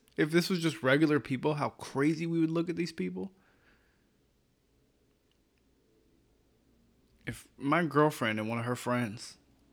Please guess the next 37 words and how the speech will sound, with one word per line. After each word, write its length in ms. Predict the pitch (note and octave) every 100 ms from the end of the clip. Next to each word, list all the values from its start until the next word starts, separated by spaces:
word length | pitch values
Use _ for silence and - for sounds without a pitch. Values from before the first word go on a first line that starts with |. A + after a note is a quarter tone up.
| _ _ _ _ _ _ _ _ -
had 160 | C#3
a 40 | A#2
disagreement 640 | B2 - A#2 B2 F#2+ - _ _ _ _ _
and 100 | C3
they 40 | C3
were 100 | -
tweeting 600 | - D3+ F3 F3+ E3+ B2+
back 300 | B2+ - D3
and 180 | B2+
forth 300 | A2+ C3+ C3+
at 80 | A2+
each 200 | A2 -
other, 300 | G#2+ F#2 - - _ _ _ _ _ _ _ _ _ _ _ _ _ _ _ _ _ _
and 80 | D3+
it 60 | D#3
was 100 | C#3
like 120 | C3
a 60 |
real, 680 | G#2+ G#2 C#3+ E3 E3 D#3+ D3+
like, 380 | C#3 C3+ C3 B2 -
argument, 580 | C3 C3+ B2 A2+ G#2+ - _ _ _ _ _ _ _ _ _
do 80 | E3+
you 60 |
know 100 | G3
how 60 | F#3+
quick 320 | - - D3+
I 80 | D#3+
would 140 | C#3+
pull 180 | - C#3+
her 80 | C#3
aside 260 | B2+ B2+ C3+
and 80 | C3+
be 80 |
like, 120 | A2+ -
"Yo, 100 | -
what 140 | F3
the 80 | -